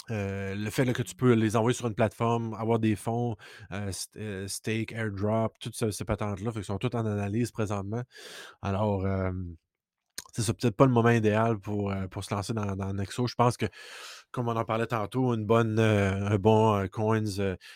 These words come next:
U T X O qui va être soit privé ou public, euh, euh, qui a quelques années dans sa cravate, les Dogecoin, Bitcoin, Litecoin, Digibyte, euh,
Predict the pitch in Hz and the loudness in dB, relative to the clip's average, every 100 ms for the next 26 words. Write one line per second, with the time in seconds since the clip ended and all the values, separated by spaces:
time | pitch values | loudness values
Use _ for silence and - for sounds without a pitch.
0 | - _ 117 117 113 - - 117 107 104 | -20 _ -4 0 -2 0 2 2 2 0
1 | 101 - 107 - 104 98 110 113 107 98 | 0 0 -2 0 0 2 4 4 4 0
2 | 101 98 104 110 - _ - 98 95 95 | -4 -2 0 -2 -6 _ -8 -6 -6 -8
3 | - - - - 92 104 - 107 110 101 | -12 -20 -18 -12 -10 -6 -2 2 4 4
4 | 101 110 104 101 - 98 98 104 107 101 | 2 0 0 -4 -8 -6 -4 -4 -4 -8
5 | 95 98 92 - 104 101 95 101 - - | -8 -8 -10 -8 -4 -4 -2 -6 -6 -6
6 | 104 104 98 101 92 - 104 107 98 98 | -4 -2 -2 -4 -6 -4 -2 -2 -4 -6
7 | 98 90 101 107 104 98 _ 98 98 95 | -6 -6 -6 -4 -6 -6 _ -6 -4 -2